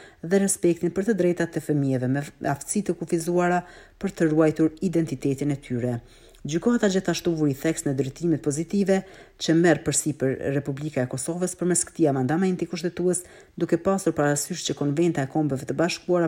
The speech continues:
për të drejtat e personave me aftësi të kufizuara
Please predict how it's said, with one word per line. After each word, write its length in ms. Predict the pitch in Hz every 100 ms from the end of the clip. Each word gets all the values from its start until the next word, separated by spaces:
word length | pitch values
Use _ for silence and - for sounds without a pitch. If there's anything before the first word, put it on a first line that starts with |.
| 156
për 140 | 143
të 40 | 135
drejtat 340 | 160 147 131
e 60 | 127
personave 480 | 131 - 160 147 135
me 140 | 135
aftësi 240 | 131 - 156
të 80 | 131
kufizuara 640 | 139 143 151 180 175